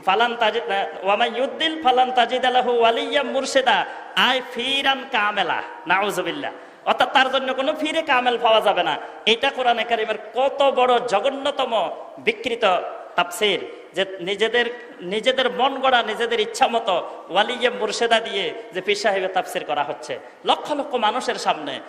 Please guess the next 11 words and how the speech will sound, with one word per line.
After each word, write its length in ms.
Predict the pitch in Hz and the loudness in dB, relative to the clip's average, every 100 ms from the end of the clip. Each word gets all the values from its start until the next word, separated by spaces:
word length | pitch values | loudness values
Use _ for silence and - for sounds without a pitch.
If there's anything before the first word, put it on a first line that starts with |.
| - - | -18 -6
যে 120 | 185 | -4
কোরআনে 340 | 202 226 226 | 0 2 2
কারিম, 300 | 208 214 208 - - - 190 | 0 -2 -2 -8 -14 -16 -8
কোরআনে 260 | 214 214 214 | -2 0 2
কারিম 280 | 214 214 240 | 0 0 0
আল্লাহর 380 | 202 214 247 320 | 0 4 2 2
কিতাবকে, 520 | 285 269 240 - 214 165 - - | 0 0 0 0 -2 -2 -8 -6
আল্লাহর 440 | - 202 214 214 196 | 0 0 4 4 4
বাণীকে, 320 | 196 196 196 | 2 2 0
আল্লাহর 260 | 208 196 180 | 2 0 -2
কথাকে 480 | 185 254 262 226 | 0 2 2 0